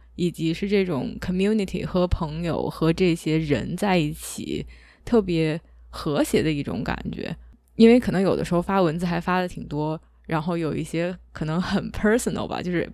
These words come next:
不在你这个圈子里面的人看了可能也不会看明白的东西，但我觉得画面上的那种感觉反而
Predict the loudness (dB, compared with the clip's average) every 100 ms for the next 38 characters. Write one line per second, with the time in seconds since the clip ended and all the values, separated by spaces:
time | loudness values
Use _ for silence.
0 | -8 -2 2 2 2 -2 -2 0 0 0
1 | -2 -2 -6 -4 -6 -6 -4 -4 -4 -4
2 | -2 -2 0 0 0 0 -2 0 0 0
3 | 0 0 -2 -4 -6 -14 -20 -12 0 4
4 | 4 2 2 0 0 -6 -8 2 4 4
5 | 4 2 -2 -2 -2 -2 -2 0 -2 -2
6 | -4 -4 -2 -4 -2 -2 -4